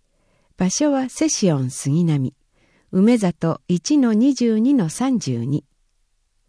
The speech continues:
ふれあいコーラスによる合唱。日時、五月十六日木曜、午後二時から二時四十五分。場所はサンフレンズ上井草、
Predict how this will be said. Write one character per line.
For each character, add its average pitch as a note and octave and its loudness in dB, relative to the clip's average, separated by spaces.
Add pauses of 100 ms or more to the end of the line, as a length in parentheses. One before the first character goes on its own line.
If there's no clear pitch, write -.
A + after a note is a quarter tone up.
(540)
ふ F#3+ 0
れ D#4 6
あ D#4+ 2
い D#4 0
コ D#4 0
ー - 4
ラ G#3 2
ス - -4
に E3+ 2
よ D#3+ 2
る G3 -2
合 C3 0
唱。 - -6 (720)
日 A#3+ 0
時、 - -6 (480)
五 D4 2
月 B3 -2
十 F#3+ 2
六 G3+ -2
日 F3 -2
木 E3+ 0
曜、 G#3+ 0 (400)
午 D4+ 2
後 C4+ 2
二 C#4 2
時 C#4 -2
か E3 -2
ら C#3 -2 (100)
二 C4 2
時 F#3 0
四 A#3+ 0
十 C#3 -4
五 G3+ -2
分。 C#3 -6 (720)
場 E3 -2
所 D4+ 0
は C#4 0 (240)
サ C4 -2
ン D#4 0
フ - -4
レ C#4+ 2
ン F3 0
ズ C#3 -6
上 F#3+ 2
井 C#3+ 0
草、 - -6